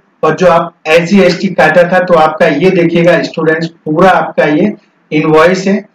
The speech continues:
इस तरीके से ये परचेज इनवॉइस इस तरीके से हम क्रिएट करते हैं। स्टूडेंट्स ये वीडियो आपको कैसा लगा?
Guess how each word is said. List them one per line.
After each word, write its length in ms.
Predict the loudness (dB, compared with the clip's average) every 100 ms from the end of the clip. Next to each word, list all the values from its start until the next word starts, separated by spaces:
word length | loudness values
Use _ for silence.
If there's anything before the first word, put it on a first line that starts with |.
| _ _ 0
इस 220 | 0 2
तरीके 360 | 2 2 2 0
से 260 | 0 -2 -2 _ _ -6
ये 200 | 2 2
परचेज 680 | 0 -2 -4 0 0 0 -2
इनवॉइस 460 | -2 0 0 -2 -4
इस 200 | -2 0
तरीके 360 | 0 0 -2 -4
से 280 | -2 -2 -4 _ _ -4
हम 200 | -2 -2
क्रिएट 580 | -6 _ 0 2 2
करते 300 | 0 -2 -4
हैं। 200 | -10 -10 _ _ _ -2
स्टूडेंट्स 800 | 0 2 2 2 2 -2 -10 _ _ _ _ _
ये 200 | 0 2
वीडियो 380 | 2 -2 0 0
आपको 480 | 0 0 0 0 0
कैसा 400 | 2 0 2 2
लगा? 380 | 2 2 0